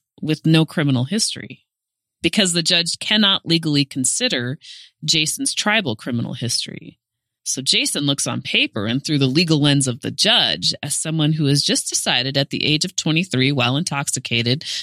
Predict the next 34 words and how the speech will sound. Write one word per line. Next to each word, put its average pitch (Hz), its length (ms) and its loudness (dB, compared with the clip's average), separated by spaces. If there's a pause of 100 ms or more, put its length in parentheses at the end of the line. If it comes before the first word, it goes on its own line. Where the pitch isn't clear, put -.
to - 80 -2
shoot 226 260 0
someone 143 360 0
accidentally 127 720 0
in 123 80 2
the 123 80 4
neck. 160 440 0 (680)
That's 170 240 -2
the 185 160 0
lens 156 340 2
the 135 160 0
judge 139 400 2
has - 580 -4
to 185 240 0
legally 151 560 6
look 139 300 0
through. - 320 -10 (800)
Nope, 170 300 0 (160)
it's - 180 -4
not 208 220 0
reality, 233 680 0 (520)
but - 80 0
it's 180 180 0
the 214 80 -6
law, 190 540 -2 (300)
and 143 180 0
that's 151 260 0
what 175 280 -2
judges 151 420 0
must 143 380 0
do, 151 340 2
follow 139 680 0
the 135 180 -2
law. 156 500 0